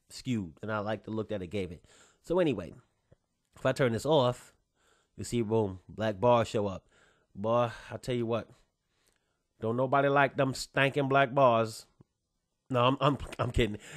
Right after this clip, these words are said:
Everybody loves these black bars so much.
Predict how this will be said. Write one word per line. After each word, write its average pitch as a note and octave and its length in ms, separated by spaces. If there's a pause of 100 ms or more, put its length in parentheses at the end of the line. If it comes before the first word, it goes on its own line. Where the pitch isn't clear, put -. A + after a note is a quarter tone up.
(140)
Everybody B2 400
loves A2+ 240
these A2 160
black A2 220
bars A2+ 280
so F#3+ 840
much. A#2+ 680